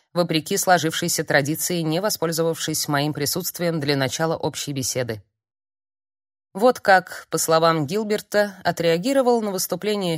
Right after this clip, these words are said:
Хёса в Нюрнберге пятнадцатого апреля тысяча девятьсот сорок шестого года Ганс Франк, генерал-губернатор Польши, отец уже знакомого вам Никласа Франка. «Это была низшая точка процесса.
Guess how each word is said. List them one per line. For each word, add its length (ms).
Хёса 320
в 60
Нюрнберге 800
пятнадцатого 640
апреля 360
тысяча 420
девятьсот 360
сорок 280
шестого 420
года 260
Ганс 380
Франк, 720
генерал-губернатор 960
Польши, 420
отец 420
уже 300
знакомого 720
вам 300
Никласа 500
Франка. 560
«Это 420
была 360
низшая 520
точка 380
процесса. 840